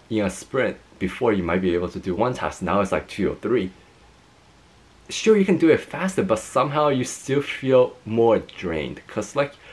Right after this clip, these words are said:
you are doing a lot of context switching. Like, you are not taking a step at a time, like, I guess, picking up the momentum, the speed, you jumping straight in, so you're always running at a very high caliber, and it feels, like, a lot easier to feel burned out, 'cause, like,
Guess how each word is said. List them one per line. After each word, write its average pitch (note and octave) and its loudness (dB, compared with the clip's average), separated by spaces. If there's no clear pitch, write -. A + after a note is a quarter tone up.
you A2+ 4
are G#2 4
doing G#2 -2
a F2+ 2
lot D#2+ 0
of D2+ -4
context D2+ -8
switching. - -10
Like, C2+ -12
you A#2 0
are G2 0
not G#2 -2
taking A#2 -8
a F#2 -8
step - -8
at E2+ -4
a D2+ -4
time, D#2 -6
like, B1 -8
I D#2+ -6
guess, - -4
picking G2 0
up D#2 -4
the - -8
momentum, D2+ -4
the D2+ -4
speed, - -6
you F#2 -8
jumping F#2+ -4
straight - -4
in, F#2+ -2
so - -4
you're G2+ 2
always B2 4
running G#2+ 0
at G2+ 0
a F#2 2
very F2+ 2
high F2 0
caliber, F#2+ 0
and A2+ 0
it F#2+ -4
feels, B2+ -2
like, G#2+ 0
a F#2 -2
lot G2 0
easier F#2+ -2
to - -12
feel E2 -6
burned C2+ -8
out, A#1 -10
'cause, - -12
like, C2+ -6